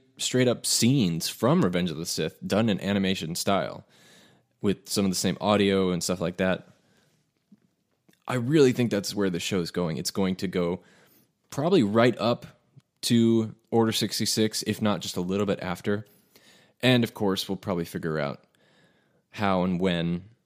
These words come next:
Rex, Cody, Fives all remove their chips from, from their brain so they could not execute Order sixty-six. And one of my theories is, based on the trailer and all the dialogue we got in it, is that Maul is doing that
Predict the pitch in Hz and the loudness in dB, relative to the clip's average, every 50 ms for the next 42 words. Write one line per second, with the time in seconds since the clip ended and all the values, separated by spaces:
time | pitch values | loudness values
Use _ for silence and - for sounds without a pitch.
0 | _ _ _ _ _ _ _ _ _ _ _ _ _ _ _ - - _ - 113 | _ _ _ _ _ _ _ _ _ _ _ _ _ _ _ -20 -20 _ -4 0
1 | 104 98 90 90 - - - - 110 92 90 92 90 87 - - 101 85 80 82 | 2 2 2 2 -2 -6 -6 -2 0 0 2 0 0 -2 -2 -2 -2 -2 -2 -4
2 | 85 92 95 - - - - 80 92 87 85 82 80 - - 101 104 101 101 98 | -4 -4 -8 -8 -8 -8 -8 -6 -6 -4 -6 -6 -8 -8 -4 -2 -2 0 0 0
3 | 92 - 95 92 90 - - 110 82 - - - - - - - - _ _ _ | 0 0 0 -2 0 0 0 0 0 0 -2 -4 -6 -6 -8 -10 -16 _ _ _
4 | - - 90 90 92 87 82 80 - _ _ _ _ _ _ - - - 98 95 | -12 -6 -4 -2 -2 -2 -4 -6 -8 _ _ _ _ _ _ -20 -12 -6 -4 -2
5 | 90 90 87 - - - - - 92 90 101 90 82 82 80 82 - 95 85 82 | -2 -2 -4 -6 -10 -16 -16 -12 -6 -2 -2 -2 0 -2 -4 -6 -6 -6 -6 -6
6 | 80 - - 90 82 80 80 - _ - 98 95 92 85 85 76 - - - - | -8 -8 -8 -10 -10 -10 -14 -18 _ -8 -6 -4 -4 -4 -4 -6 -8 -12 -16 -16
7 | - - 92 - - - - - - 82 - 73 78 - - - - - - - | -12 -12 -8 -6 -6 -6 -6 -6 -8 -10 -8 -8 -10 -10 -8 -8 -10 -8 -8 -10
8 | - - - - - - - - _ _ - - - - - - - - 98 110 | -8 -8 -8 -10 -10 -12 -14 -14 _ _ -20 -20 -20 -20 -20 -20 -10 -4 0 2
9 | 139 180 202 190 151 117 - - 147 170 190 190 165 131 104 87 87 76 69 64 | 4 4 4 4 2 0 2 4 4 6 6 6 4 4 2 0 0 -2 -2 -2
10 | 85 - - 113 117 120 - 127 113 110 101 92 - - 127 123 113 98 92 92 | -6 -4 -2 -2 0 0 0 0 0 0 0 -2 -2 0 0 2 2 4 2 2
11 | 95 92 76 76 76 - - - - - - 85 90 98 95 92 90 90 87 80 | 2 0 -2 -2 -6 -8 -10 -16 -14 -8 -6 -2 0 0 2 2 0 0 -2 -4
12 | 87 92 101 101 110 - - 87 82 90 - - - - - - - - - 107 | -4 0 0 0 0 0 -2 -6 -6 -8 -8 -12 -20 -20 -20 -20 -16 -10 -6 -4
13 | 101 101 104 98 85 - - _ _ _ _ _ _ _ _ _ _ _ _ _ | -2 0 2 0 0 -2 -8 _ _ _ _ _ _ _ _ _ _ _ _ _
14 | _ - 151 175 202 220 226 214 196 175 147 123 - 139 135 127 123 120 107 104 | _ 0 4 6 6 8 8 8 6 6 4 6 6 6 6 6 6 6 4 4
15 | 101 85 - | 2 0 -2